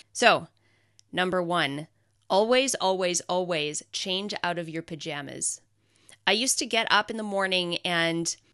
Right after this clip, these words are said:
you know, I'd be up out of bed at a decent time that I was proud of. I'd brew my coffee and I'd sit down to get a little bit of work done as I drank my coffee in the morning.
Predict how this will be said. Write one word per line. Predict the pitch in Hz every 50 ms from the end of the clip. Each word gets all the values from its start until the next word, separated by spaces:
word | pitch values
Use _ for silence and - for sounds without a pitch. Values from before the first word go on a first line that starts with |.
| _ _ _
you | - 269 254
know, | 214 196
I'd | 214 - 208 202 208 196
be | 269 - -
up | 240 254 262 - - 254 - _ _ _ _ _ _ -
out | 190 202 233
of | 285 269 226
bed | 196 202 190 185 185 170 -
at | - 170
a | 165
decent | 156 - 190 233 240 - 262 233 -
time | 214 202 180 185 190
that | 185 185 185
I | 175
was | 175 190 170
proud | - - 190 165 165 165 160
of. | 160 160 160 156
I'd | - - 165 156
brew | - 220 254
my | 254 240
coffee | 214 - 202 180 175 175 - 190 180
and | 175
I'd | 170 175 170
sit | - 202 185 -
down | 185 170 165
to | 165 165
get | - 170 160
a | 180
little | 190 202 208 220
bit | 202 214 -
of | 214 190
work | 185 170 160 165 -
done | - 170 165 160
as | 165 156
I | 175 165
drank | 151 160 151 151 151
my | 160 151 151
coffee | - - 147 143 - - 151
in | 147
the | 147
morning. | 147 147 147 139 135 139 - - 160